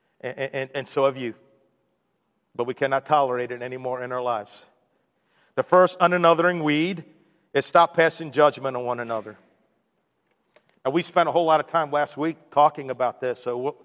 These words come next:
I'll hit this quick, but I encourage you to check it out online. You know, God was moving last week, and this sermon about accepting one another is absolutely critical for us to embrace,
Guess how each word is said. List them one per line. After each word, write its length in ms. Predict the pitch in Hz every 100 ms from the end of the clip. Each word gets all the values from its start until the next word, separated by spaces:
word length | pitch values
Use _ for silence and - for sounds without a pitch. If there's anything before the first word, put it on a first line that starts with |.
| - _ -
I'll 100 | 143
hit 200 | 160 165
this 160 | - -
quick, 320 | - 170 -
but 100 | 131
I 140 | 143
encourage 420 | 139 127 160 156 143
you 120 | 143
to 140 | -
check 280 | 131 151 -
it 80 | 151
out 280 | 160 147 - -
online. 500 | 156 147 151 147 120 - _ _ _ _ _ _ _
You 100 | 135
know, 220 | 135 139 135 - _
God 220 | 151 165 165
was 140 | 143
moving 260 | 160 160 160
last 300 | 151 147 147
week, 240 | 165 -
and 100 | 143
this 160 | 160 -
sermon 380 | 165 160 147
about 240 | 143 151 143
accepting 560 | - - 165 - 160
one 120 | 156 160
another 380 | 151 143 135
is 140 | 135 156
absolutely 320 | 156 151 131
critical 840 | - - 185 202 202 - 131 104 - _ _ _ _ _
for 160 | - 156
us 180 | 165 -
to 100 | 175
embrace, 640 | 160 160 151 123 - -